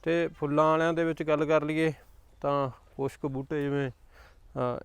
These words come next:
ਇਹ ਕਰੋਟੋਨ ਦਾ ਬਿਲਕੁਲ ਢੁੱਕਵਾਂ ਸਮਾਂ ਚੱਲ ਰਿਹਾ, ਇਸ ਸਮੇਂ ਤੁਸੀਂ ਕਰੋਟੋਨ ਲਾ ਸਕਦੇ ਹੋਗੇ। ਅ, ਕਰੋਟੋਨ ਦੇ ਵਿੱਚ ਮੁੱਖ ਕੀ ਹੁੰਦਾ ਕਿ ਇਸ ਸਮੇਂ ਜਿਹੜੀ ਗਰੋਥ ਪੂਰੀ ਤੇਜ਼ੀ ਨਾਲ ਹੋਣੀ ਹੁੰਦੀ ਹੈਗੀ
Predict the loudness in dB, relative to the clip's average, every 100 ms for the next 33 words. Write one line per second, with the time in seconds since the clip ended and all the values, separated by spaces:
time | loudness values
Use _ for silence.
0 | -4 -4 0 2 2 4 2 4 2 2
1 | 2 2 2 2 -2 -2 0 0 0 0
2 | 2 2 4 2 0 -2 -4 -2 -4 -4
3 | -2 0 2 0 4 4 4 2 0 0
4 | 0 -2 -4 -20 -20 -20 -6 2 2 2
5 | -4 0 2 4 4 2 4 4 2 2
6 | -2 -2 -4 -10 -2 0 2 0 0 0
7 | -2 -4 -4 -4 -2 -2 -2 -2 0 0
8 | 0 -2 -2 -14 -20 -20 -8 -4 -4 -2
9 | -4 -2 -2 0 0 -2 -2 -2 -4 0
10 | 0 0